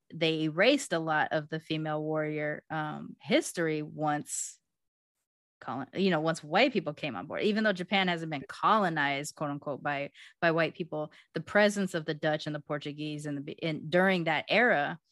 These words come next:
was kind of, like, how those gender roles started to become a lot more defined. Um, yes, they had gender roles, they absolutely did, but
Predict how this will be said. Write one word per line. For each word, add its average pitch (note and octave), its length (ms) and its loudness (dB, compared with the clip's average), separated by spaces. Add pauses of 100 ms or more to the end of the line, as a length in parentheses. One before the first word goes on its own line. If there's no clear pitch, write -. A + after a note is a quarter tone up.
(380)
was F3 280 2
kind E3 260 4
of, E3 140 -2
like, D#3 220 -2
how D#3+ 560 2
those D#3 320 -2
gender D3+ 420 -2
roles E3 480 -2
started D3 280 -4
to D3 40 -12
become D3 680 -6
a D#3 80 -4
lot D3+ 200 -2
more D3 120 -4
defined. F3 680 -4 (420)
Um, D#3 480 0 (140)
yes, G#3+ 420 4
they G#3 140 6
had G3 320 2
gender D#3 260 -2
roles, D#3 340 2
they D#3+ 100 -2
absolutely D#3 460 -2
did, D#3 460 0
but D#3 320 2